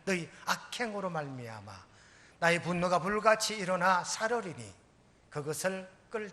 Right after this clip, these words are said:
자가 없으리라. 예레미야 선지자가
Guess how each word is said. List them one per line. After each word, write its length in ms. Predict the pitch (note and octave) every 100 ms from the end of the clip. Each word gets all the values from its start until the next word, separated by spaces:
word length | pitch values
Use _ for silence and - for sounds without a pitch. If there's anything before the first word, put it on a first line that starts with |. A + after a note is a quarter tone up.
| -
자가 580 | - F#3+ F3 F#3+ G3 F#3+
없으리라. 680 | F3 E3 - A3 F3 G2 F#2+ F#2+ - - - - _ _ _ - - _ _ _ _ _ _
예레미야 400 | C#3+ C3+ C#3 C#3+
선지자가 920 | C#3 D3 C#3 C#3+ D#3 D3+ F#3+ G3+ -